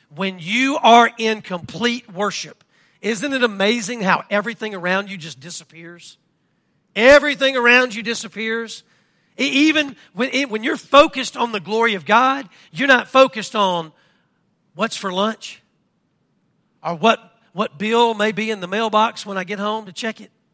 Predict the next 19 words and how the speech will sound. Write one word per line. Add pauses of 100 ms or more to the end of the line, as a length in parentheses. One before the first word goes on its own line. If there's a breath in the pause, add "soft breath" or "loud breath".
(580)
When
you
are
focused
on
the
glory
of
God, (300)
right, (360 soft breath)
your
response
is
worship. (460)
Worship,
your
response
is
praise.